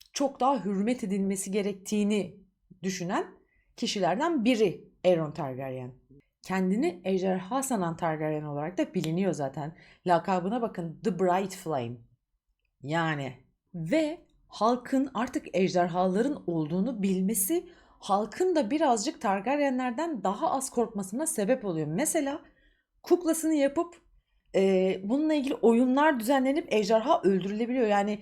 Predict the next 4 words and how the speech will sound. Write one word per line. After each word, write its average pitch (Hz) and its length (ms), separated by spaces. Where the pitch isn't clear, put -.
daha 262 280
önce 311 240
ejderhalar 269 720
öldürülebilen 233 1040